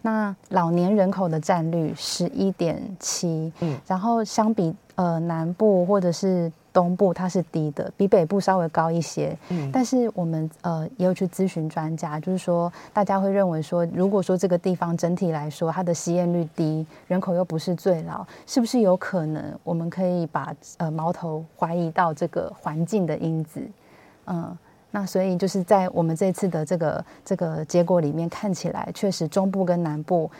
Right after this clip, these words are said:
Speaker 1: 这一点是需要，呃，关注的这样子。
Speaker 2: 好，那这个发生率呢，你们是用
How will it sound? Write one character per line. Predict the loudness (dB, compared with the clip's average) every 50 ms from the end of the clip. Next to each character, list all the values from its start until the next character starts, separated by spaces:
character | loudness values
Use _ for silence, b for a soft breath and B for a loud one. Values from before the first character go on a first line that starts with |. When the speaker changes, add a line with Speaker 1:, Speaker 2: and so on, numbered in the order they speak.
| B B B
Speaker 1:
这 | B 4 4
一 | 4
点 | 4 0 -2 -4
是 | -4 -6
需 | -6 -4 -4 -4 -2
要， | -2 0 -2 -2 -4 -6 -8 -12 _ -10
呃， | -8 -8 -6 -4
关 | -2 -2 0 0 -2
注 | -2 -2 -2 -2
的 | -2 -4 -6
这 | -6 -6
样 | -6 -6 -8 -12
子。 | -14 -14 -16 -16 -16 -16 B B B B
Speaker 2:
好， | B -8 -8 -8 -6
那 | -2 -2 -2 -2
这 | 0 0 2 2 2 2
个 | 2 0 0
发 | 0 0 -2 -2 -2
生 | -2 -2 -2 -2 -2
率 | -2 -2 -2 -2
呢， | -2 -4 -4 -4
你 | -6
们 | -4 -4 -4
是 | -4 -4 -4 -2 -2 0
用 | 2 2 0 0